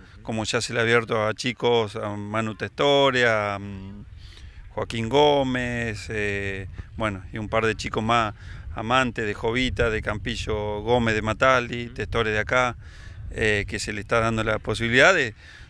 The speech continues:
Speaker 2: de por ahí arrancar un, un camino que, que si se lucha y se le da,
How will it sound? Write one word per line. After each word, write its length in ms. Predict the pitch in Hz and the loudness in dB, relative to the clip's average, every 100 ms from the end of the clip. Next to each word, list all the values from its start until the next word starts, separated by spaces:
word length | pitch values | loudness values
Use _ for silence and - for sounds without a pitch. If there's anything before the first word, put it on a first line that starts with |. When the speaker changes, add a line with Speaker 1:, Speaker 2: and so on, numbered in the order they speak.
| - | -8
Speaker 2:
de 100 | 120 | -6
por 180 | 127 123 | 2 6
ahí 500 | 131 139 135 120 110 - - - - - | 6 6 2 -2 -8 -16 -18 -18 -12 -2
arrancar 540 | 117 123 127 139 139 | 2 2 4 4 4
un, 540 | 131 123 120 117 117 - - - - - - - - - | 2 -2 -4 -6 -10 -12 -12 -10 -10 -10 -12 -12 -10 -4
un 140 | 147 | 2
camino 480 | 139 131 156 190 185 | 4 4 4 4 2
que, 320 | 139 120 110 - | 2 2 0 -6
que 220 | 120 110 - | -8 -8 -10
si 540 | - - - 117 113 | -10 -8 -4 -2 0
se 160 | 101 123 | 0 2
lucha 480 | 123 156 143 160 147 | 4 2 6 6 6
y 80 | 123 | 2
se 220 | 131 117 | 0 2
le 160 | 127 | 4
da, 340 | 135 160 185 | 6 6 4